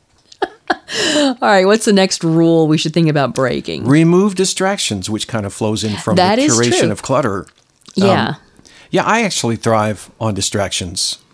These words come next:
Speaker 2: It, it's, it's weird. You know, you know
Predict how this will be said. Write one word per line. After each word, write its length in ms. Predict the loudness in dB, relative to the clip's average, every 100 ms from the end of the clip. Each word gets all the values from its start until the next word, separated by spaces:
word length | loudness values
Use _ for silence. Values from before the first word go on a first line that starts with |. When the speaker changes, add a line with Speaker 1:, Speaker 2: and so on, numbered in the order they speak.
| _ -10
Speaker 2:
It, 180 | -6 -4
it's, 180 | -4 -2
it's 260 | -4 -4
weird. 560 | -2 2 4 2 -2 -10 -4
You 120 | 0
know, 240 | 2 2
you 400 | -2 -4 0 2
know 440 | 2 2 -2 -6